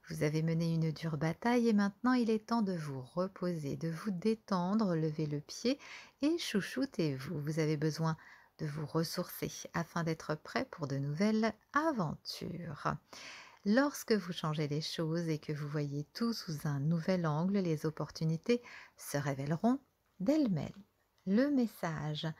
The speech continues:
des guides pour aujourd'hui. Les guides nous parlent du chakra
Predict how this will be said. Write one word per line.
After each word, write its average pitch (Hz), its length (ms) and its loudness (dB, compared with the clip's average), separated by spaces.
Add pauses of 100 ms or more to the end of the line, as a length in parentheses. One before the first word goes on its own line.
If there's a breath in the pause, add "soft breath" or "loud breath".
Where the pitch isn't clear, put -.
(360 loud breath)
des 226 160 4
guides 156 480 -2
pour 196 260 -2
aujourd'hui. 175 800 0 (640 loud breath)
Les 147 140 0
guides 180 420 0
nous 156 320 0
parlent 196 500 4 (140)
du 156 240 -4 (140)
chakra - 580 0